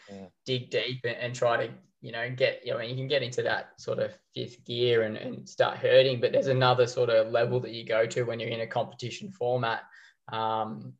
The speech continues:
Speaker 2: and, like, I was picturing, like, as if you were sort of sitting on me at, at one point now, like,
Speaker 1: <laughs>
Speaker 2: "Oh, you know, like, Zach is just on my back. I've gotta, I've gotta
Speaker 1: Yeah.
Speaker 2: put in an effort here and try to break and drop him."
Speaker 1: Yeah.
Speaker 2: Um, yeah, I was trying to, yeah,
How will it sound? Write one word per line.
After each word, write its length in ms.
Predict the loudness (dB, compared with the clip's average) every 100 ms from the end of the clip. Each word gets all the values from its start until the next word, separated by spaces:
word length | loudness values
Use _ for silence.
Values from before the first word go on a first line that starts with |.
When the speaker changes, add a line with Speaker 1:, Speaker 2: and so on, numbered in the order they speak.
| -6
Speaker 2:
and, 80 | 4
like, 160 | 6
I 80 | 10
was 160 | 8 8
picturing, 460 | -2 -4 0 0 2
like, 220 | 0 0
as 120 | -2
if 160 | -4 -4
you 100 | -4
were 80 | -2
sort 200 | 2 2
of 60 | 2
sitting 320 | -2 -2 0
on 120 | -2
me 160 | -2 -4
at, 100 | -2
at 160 | -2 -2
one 200 | -6 -4
point 260 | -6 -4
now, 280 | -2 -2 -2
like, 160 | -2 -4
Speaker 1:
<laughs> 40 |
Speaker 2:
"Oh, 100 | -2 -2 -4 -12 -14
you 100 | -16 _
know, 80 | -4
like, 80 | -4 -4 -4
Zach 240 | -2 0
is 100 | -2
just 200 | -2 2
on 140 | 0 0
my 40 | -2
back. 300 | 2 4 2
I've 120 | 4
gotta, 280 | 4 4 0 -10 -20 -2
I've 80 | 2
gotta 140 | 4
Speaker 1:
Yeah. 60 | 2
Speaker 2:
put 140 | -2 -2
in 120 | 0
an 80 | 2
effort 160 | 0 _ -2
here 180 | 0
and 100 | 0
try 160 | 2 4
to 80 | 4
break 340 | 4 4 4
and 140 | 0 6
drop 240 | 6 8
him." 200 | 2 -2 -14 -20 -8
Speaker 1:
Yeah. 340 | 4 6 8 6
Speaker 2:
Um, 100 | 8
yeah, 120 | 8
I 40 |
was 140 | 8 4
trying 280 | 0 0 2
to, 340 | 4 4 2 -4
yeah, 160 | -8